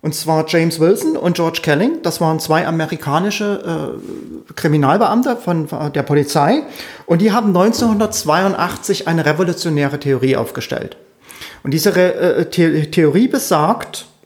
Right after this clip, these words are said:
ich drücke es jetzt mit meinen Worten aus, wenn an einem Haus in einer Nachbarschaft ein Fenster zu Bruch geht,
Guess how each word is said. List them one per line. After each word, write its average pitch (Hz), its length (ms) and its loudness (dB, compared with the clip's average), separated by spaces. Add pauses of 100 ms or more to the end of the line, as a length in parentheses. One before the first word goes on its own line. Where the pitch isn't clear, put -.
ich - 160 -10
drücke 160 140 0
es - 60 -6
jetzt 156 160 0
mit 151 140 -2
meinen 175 360 2
Worten 196 200 -2
aus, 185 440 -4 (560)
wenn 170 680 0 (240)
an 165 160 0
einem 175 600 -2
Haus 127 920 0
in 139 140 0
einer 160 220 4
Nachbarschaft 165 1040 -2
ein 139 220 0
Fenster 220 560 0
zu 233 200 -6
Bruch 190 460 0
geht, 147 540 -2